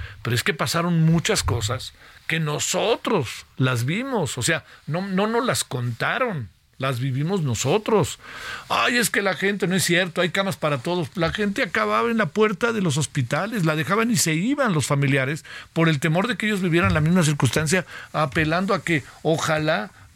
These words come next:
tengan, eh, diría yo, este, el, el, el, el intento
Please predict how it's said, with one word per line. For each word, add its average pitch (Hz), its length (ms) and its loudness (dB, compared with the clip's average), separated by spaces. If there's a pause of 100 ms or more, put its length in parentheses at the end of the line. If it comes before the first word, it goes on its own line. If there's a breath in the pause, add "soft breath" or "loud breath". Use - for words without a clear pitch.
tengan, 185 600 -2 (240 loud breath)
eh, 135 500 2
diría 135 300 2
yo, 170 460 -2
este, 135 640 0 (220 loud breath)
el, 156 220 0
el, 143 320 2
el, 147 240 2
el 156 180 4
intento 175 920 4